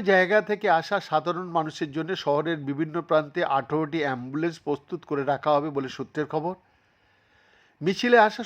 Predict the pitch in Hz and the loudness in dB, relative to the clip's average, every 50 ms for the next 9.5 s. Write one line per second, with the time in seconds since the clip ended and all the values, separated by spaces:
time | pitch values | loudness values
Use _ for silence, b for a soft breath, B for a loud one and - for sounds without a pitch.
0 | - 185 180 185 196 185 - 214 202 175 165 180 220 233 226 214 180 156 151 160 | -10 -6 -4 -4 -4 -2 0 0 0 2 2 2 2 2 2 -2 -6 -2 0 0
1 | 170 175 180 165 - 214 196 175 196 190 156 - 196 180 156 160 170 170 - - | 0 0 0 -2 -2 -4 -2 -2 -2 -4 0 0 0 0 2 0 -2 -2 -4 -10
2 | - - 143 - - 147 139 147 147 147 147 165 151 135 139 143 - - 165 143 | -12 -12 -10 -10 -8 -2 0 0 2 2 2 0 0 0 -4 -6 -6 -6 -6 -6
3 | 127 139 147 147 147 170 143 - 143 139 139 151 127 120 135 127 139 147 - 165 | -4 -4 -4 -4 -6 -8 -8 -8 -8 -6 -4 -4 -2 -2 -2 -2 -4 -4 -6 -6
4 | 143 127 135 127 127 139 135 131 143 139 147 147 151 151 - - - 131 123 127 | -4 -2 -2 -2 -2 -2 -2 -2 0 2 2 2 0 -2 -6 -8 -10 -8 -8 -8
5 | 123 131 131 131 143 170 180 175 b b b b b _ _ _ _ _ - - | -8 -8 -6 -6 -6 -6 -6 -8 b b b b b _ _ _ _ _ -14 -6
6 | 107 160 196 185 - 165 143 123 131 120 113 123 - _ _ _ b b b b | -2 0 0 2 4 4 4 4 0 -6 -8 -10 -16 _ _ _ b b b b
7 | b b b - 135 185 247 233 - - 262 220 269 247 214 226 208 196 190 220 | b b b 2 4 4 4 4 0 -4 -4 -4 -4 0 2 2 2 4 2 0
8 | 220 170 170 151 156 175 180 165 - - - 202 185 175 175 160 - 175 175 165 | 2 2 2 2 2 0 -4 -10 -12 -12 -10 -4 0 2 2 2 2 0 -2 -2
9 | - 165 143 147 139 143 143 165 170 | -2 -4 -4 -2 -2 -2 -2 -2 -2